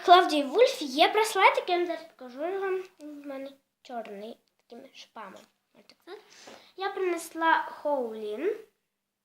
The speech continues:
Зараз я її приведу до порядочку. Хочу сказати, що на мене дуже холодно,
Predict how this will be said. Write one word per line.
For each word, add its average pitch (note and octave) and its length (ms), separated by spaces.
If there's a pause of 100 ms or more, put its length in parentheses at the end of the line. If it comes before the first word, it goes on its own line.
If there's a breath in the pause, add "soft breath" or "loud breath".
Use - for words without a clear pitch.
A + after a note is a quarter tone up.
(1500)
Зараз G3 380 (140)
я B3 80
її A#3 120
приведу A3+ 580
до - 120
порядочку. B3 760 (680 soft breath)
Хочу - 180
сказати, B4+ 320
що F4+ 100
на F4+ 60
мене F4+ 220
дуже E4+ 240
холодно, G#4+ 540